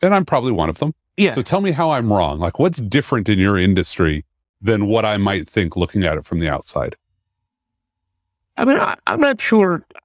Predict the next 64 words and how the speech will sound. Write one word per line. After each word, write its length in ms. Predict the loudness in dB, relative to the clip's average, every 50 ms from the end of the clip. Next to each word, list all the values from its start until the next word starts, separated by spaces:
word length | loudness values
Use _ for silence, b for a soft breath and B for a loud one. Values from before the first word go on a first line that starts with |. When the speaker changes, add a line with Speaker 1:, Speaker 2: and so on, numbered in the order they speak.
| _ _ _ _ _ _
Speaker 2:
I 80 | -2
guess 200 | -2 -2 0 0
it's 140 | -2 0 2
a 40 | 0
little 260 | 2 4 2 2 2
bit 160 | 2 2 0
industry 400 | 0 0 0 0 -2 -2 -2 -4
specific. 420 | -4 -4 -6 -4 -2 -2 -2 0 0
I 60 | 0
mean, 180 | 2 2 4 2
you, 140 | 2 0 0
you 200 | 2 2 4 4
dealt 260 | 4 2 2 2 0
with 140 | -2 0 0
lots 220 | 0 0 0 -2
of 80 | -6 -4
traffic. 520 | -2 -2 -4 -4 -4 -6 -10 -12 -12 _ _ _ _ _ _
Speaker 1:
Yep. 100 | -2 0
Speaker 2:
So, 140 | 2 2 2 2 0 0
you 100 | 0 0
know, 100 | 0 0
maybe 300 | 2 2 2 2 2 2
you're 180 | 2 2 2
not 180 | 0 -2 -2 -2
my 140 | -2 -2 -2
best, 300 | 0 0 -2 -2 -4 -10 _ _ _ _
my 220 | -4 -2 -2 -2
best 300 | -2 -2 -4 -4 -6 -10
foil 380 | -4 0 2 2 2 2 0 0
for 100 | 0 0
Speaker 1:
That's 120 | 0 2
Speaker 2:
this 80 | 0 0
Speaker 1:
fair. 120 | 0 -2
Speaker 2:
question, 460 | -2 -4 -4 -4 -4 -2 -2 -2 -2 B B B B B B -4
but 120 | -2 0 2
it 40 | 2
was 120 | 4 4
a 60 | 2
big 200 | 2 0 2 2
adjustment 460 | 2 2 2 0 0 0 -2 -2 0
when 120 | 2 2 0
I 60 | 2
got 240 | 0 -2 -4 -4 -4
to, 280 | -2 0 0 0 0 -2 _ _ _
to 120 | -10 -10
PayPal 500 | -4 -2 -2 -2 -2 -2 -2 -2 -2 -4
back, 220 | -4 -4 -4 -4 -4 _ _ _ _ _ _ _
back 200 | -4 -4 -2 0
when, 260 | 0 0 2 0 -2 -4 -8 _ _ _ _
to 80 | -6 -2
just 220 | 0 0 -2 0
realize, 720 | 0 2 4 4 4 2 2 2 2 2 2 0 0 -2 -4
like, 140 | -4 -2 -2
if 120 | -2 0 0
you've 120 | 0 2
been 180 | 2 2 2 2
working 340 | 2 0 0 0 0 0
at 100 | 0 0
a 40 | 0
lot 220 | 0 0 0 0 -2
of 80 | -2
businesses 460 | -2 -2 0 0 -2 -4 -4 -6 -4
that 120 | -4 -2 0
aren't 220 | 0 -2 -2 -6